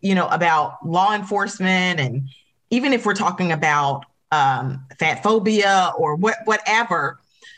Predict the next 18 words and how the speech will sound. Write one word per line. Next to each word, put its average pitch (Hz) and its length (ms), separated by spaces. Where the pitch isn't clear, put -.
the 151 120
root 214 300
is, 202 640
is, 190 320
is 180 240
that, 170 420
that, 180 460
that 185 180
it, 180 180
this 208 300
is 190 160
just 156 220
me 170 380
kind 160 240
of 135 200
thinking 185 320
out 143 160
loud. 139 480